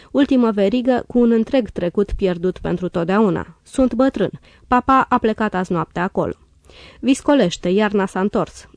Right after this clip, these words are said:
Astăzi, pe câmp, deși ne-am întors la ora două, duminică fiind,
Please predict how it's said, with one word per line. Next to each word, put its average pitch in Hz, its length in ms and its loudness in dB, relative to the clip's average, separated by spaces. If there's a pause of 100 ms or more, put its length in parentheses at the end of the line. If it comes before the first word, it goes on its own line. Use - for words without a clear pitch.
Astăzi, 262 440 0
pe 180 100 -4
câmp, 214 400 0
deși 220 280 0
ne-am 202 180 2
întors 226 320 0
la 190 140 0
ora 180 220 0
două, 185 380 2
duminică 185 560 2
fiind, 190 340 0